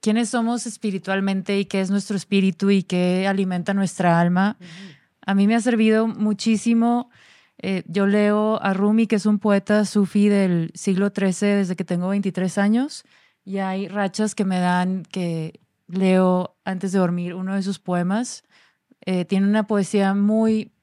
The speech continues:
Speaker 1: sabia para mi perspectiva. Les quiero regalar un libro a cada una,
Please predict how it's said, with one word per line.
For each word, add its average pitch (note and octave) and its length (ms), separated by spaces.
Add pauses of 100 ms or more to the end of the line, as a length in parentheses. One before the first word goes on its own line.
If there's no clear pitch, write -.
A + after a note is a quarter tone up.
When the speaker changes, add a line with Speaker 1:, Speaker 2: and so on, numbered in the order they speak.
(300)
Speaker 1:
sabia G3 560
para F#3+ 180
mi F#3 120
perspectiva. F#3+ 640
Les F3+ 260
quiero F#3 180
regalar F#3+ 360
un F#3+ 100
libro F#3+ 320
a G3 100
cada F#3 300
una, G3+ 340